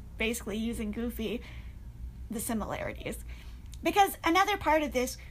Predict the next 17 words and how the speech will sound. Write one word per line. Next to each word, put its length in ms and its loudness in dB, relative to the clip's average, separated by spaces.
was 500 6
to 280 2
introduce 840 2
most 600 4
Americans 960 2
to 580 2
Latin 320 4
America. 380 4
And 100 0
in 80 -2
fact, 300 6
a 60 -2
lot 200 6
of 80 -2
Americans 500 -2
were 180 0
surprised. 1040 2